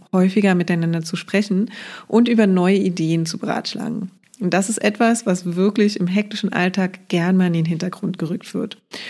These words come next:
Und momentan erarbeiten wir zum Beispiel gerade einen kostenlosen E-Mail-Kurs, und zwar, wie du in fünf Tagen zu deinem Online-Marketing-Konzept kommst, um dich ja bei deinem Online-Marketing zu unterstützen.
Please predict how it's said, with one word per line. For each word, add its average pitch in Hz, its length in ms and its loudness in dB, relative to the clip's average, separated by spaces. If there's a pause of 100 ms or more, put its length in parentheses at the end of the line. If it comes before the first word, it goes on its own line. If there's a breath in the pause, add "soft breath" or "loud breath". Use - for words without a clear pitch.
(260 loud breath)
Und 214 180 4
momentan 220 680 4
erarbeiten 214 460 2
wir 202 140 2
zum 196 140 0
Beispiel 185 280 0
gerade 180 420 0
einen 175 460 -2
kostenlosen 185 680 0
E-Mail-Kurs, 190 760 0
und 180 220 -4
zwar, 180 380 -2
wie 180 100 0
du 175 160 0
in 170 220 -2
fünf 220 460 0
Tagen 180 420 2
zu 185 100 -6
deinem 185 500 2
Online-Marketing-Konzept 175 1300 0
kommst, 190 420 -2 (600 loud breath)
um 190 180 4
dich 190 380 2
ja 170 260 2
bei 165 160 0
deinem 170 280 0
Online-Marketing 214 840 2
zu 190 100 -8
unterstützen. 165 720 -4